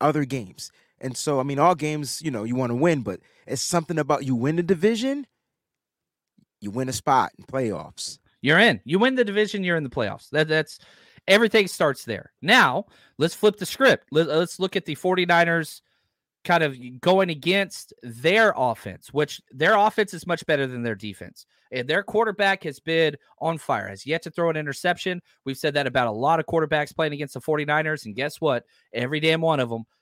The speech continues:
Speaker 2: It, Mitch threw his first interception against us. You got Stafford threw his first
Speaker 1: Stafford threw
Speaker 2: interception
Speaker 1: his first
Speaker 2: against us.
Speaker 1: interception.
Speaker 2: You got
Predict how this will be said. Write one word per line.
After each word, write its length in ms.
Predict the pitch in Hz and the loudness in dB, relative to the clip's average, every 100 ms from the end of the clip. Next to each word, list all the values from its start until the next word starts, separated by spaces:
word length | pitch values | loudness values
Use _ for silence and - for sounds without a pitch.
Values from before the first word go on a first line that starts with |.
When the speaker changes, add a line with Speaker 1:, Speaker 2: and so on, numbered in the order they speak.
| _ | _
Speaker 2:
It, 160 | 113 71 95 | -14 -14 -6
Mitch 460 | 143 214 - - _ | 2 2 0 -14 _
threw 120 | 139 | 0
his 100 | 143 | 0
first 240 | 156 147 151 | -2 -4 -4
interception 460 | 143 165 151 156 | -4 -4 -4 -6
against 300 | 151 151 - | -8 -10 -2
us. 240 | 156 151 - _ _ 117 | -2 -2 -8 _ _ -10
You 100 | 117 | -2
got 200 | 120 - | -2 0
Stafford 440 | 165 170 180 170 | 2 2 2 -4
threw 120 | 165 | -2
his 100 | 156 | -4
first 220 | - 147 | -2 -2
Speaker 1:
Stafford 240 | 120 139 123 | 0 -2 0
threw 80 | 143 | 0
Speaker 2:
interception 60 | |
Speaker 1:
his 80 | 120 | -2
first 280 | 139 123 123 | -2 -4 -2
Speaker 2:
against 240 | 147 143 | -4 -2
us. 0 | |
Speaker 1:
interception. 300 | 127 - 135 | -4 -6 -8
Speaker 2:
You 140 | 123 123 | -4 2
got 300 | 135 123 | 2 2